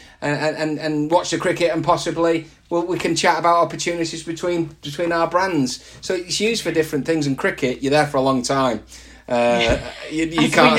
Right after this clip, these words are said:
Speaker 2: know
Speaker 1: escape.
Speaker 2: sometimes.
Speaker 1: <laughs>
Speaker 2: Especially if rain stops play.
Speaker 1: Uh, absolutely.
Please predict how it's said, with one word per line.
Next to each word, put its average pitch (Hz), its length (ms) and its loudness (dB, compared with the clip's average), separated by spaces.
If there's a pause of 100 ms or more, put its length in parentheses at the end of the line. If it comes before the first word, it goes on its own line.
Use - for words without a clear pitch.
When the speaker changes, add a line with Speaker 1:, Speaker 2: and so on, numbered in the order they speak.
(120)
Speaker 2:
know 156 280 6
Speaker 1:
escape. 240 800 2
Speaker 2:
sometimes. 247 1200 -2
Speaker 1:
<laughs> - 40 -20 (420)
Speaker 2:
Especially 294 480 2
if 294 100 0
rain 277 340 6
stops - 460 2
play. 226 380 4
Speaker 1:
Uh, - 100 0
absolutely. 143 720 4